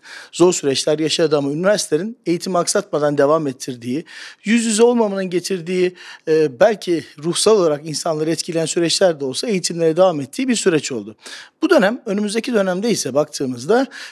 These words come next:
yüz yüze eğitimin temel öncelik olduğunu dün Sayın yök Başkanımız Erol Hoca açıkladı. Ee, buna göre de bütün üniversitelerinde gerekli önlemler alarak hem programların özelinde hem de iller ya da bölgelerin özelinde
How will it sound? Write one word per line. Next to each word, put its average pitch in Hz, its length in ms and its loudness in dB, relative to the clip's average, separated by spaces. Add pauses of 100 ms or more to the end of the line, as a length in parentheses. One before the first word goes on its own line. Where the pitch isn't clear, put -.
(100)
yüz 254 180 4
yüze 196 120 0
eğitimin 180 300 0
temel 214 280 2
öncelik 151 440 -2
olduğunu 175 280 0
dün 196 120 0
Sayın 185 260 0
yök 175 240 0
Başkanımız 165 640 0 (120)
Erol 170 300 2
Hoca 165 160 0
açıkladı. 190 560 0 (680)
Ee, 165 360 0
buna 247 220 2
göre 233 240 2
de 220 240 -4
bütün 247 200 -4
üniversitelerinde 190 760 0 (160)
gerekli 247 360 0
önlemler 214 420 2
alarak 175 380 0
hem 240 140 -2
programların 196 560 0
özelinde 123 500 -6 (320)
hem 220 240 0
de 226 80 -4
iller 214 340 0
ya 208 140 0
da 151 140 0
bölgelerin 165 440 2
özelinde 135 560 -2